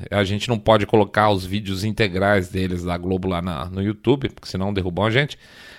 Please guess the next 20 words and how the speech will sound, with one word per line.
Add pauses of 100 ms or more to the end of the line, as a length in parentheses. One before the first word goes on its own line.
(100)
Mas
no
X
tudo
bem. (140)
Então, (380)
quem
quiser
ver
os
trechos
de
vídeo
completo
da
Globo
News
vai
ter
que